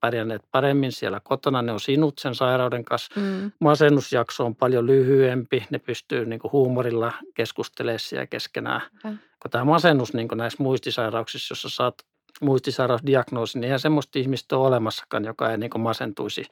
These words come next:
Speaker 2: Asiasta.
Speaker 1: Ta-, niin, tai
Speaker 2: Niin.
Speaker 1: sitten sairaus on todettu siinä vaiheessa, että sairauden tunto on mennyt ja sit
Speaker 2: Mm.
Speaker 1: ollaan niinku liian pitkällä.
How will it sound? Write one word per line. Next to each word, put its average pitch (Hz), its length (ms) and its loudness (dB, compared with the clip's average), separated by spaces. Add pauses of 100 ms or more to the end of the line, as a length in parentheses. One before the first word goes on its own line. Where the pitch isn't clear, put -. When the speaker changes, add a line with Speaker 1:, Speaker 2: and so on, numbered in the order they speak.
(500)
Speaker 2:
Asiasta. 147 380 0
Speaker 1:
Ta-, 180 100 2
niin, 131 260 4 (100)
tai 131 100 6
Speaker 2:
Niin. 180 120 6
Speaker 1:
sitten 147 220 2
sairaus 127 420 4
on 120 100 -2
todettu 135 300 -2
siinä 123 240 0
vaiheessa, 120 220 2
että - 120 -10
sairauden 123 380 2
tunto 120 320 -2
on 120 80 2
mennyt 120 360 2
ja 95 120 -4
sit - 180 -10
Speaker 2:
Mm. 180 160 -4
Speaker 1:
ollaan 113 260 -4
niinku 113 200 -6
liian 113 280 -2
pitkällä. - 460 -6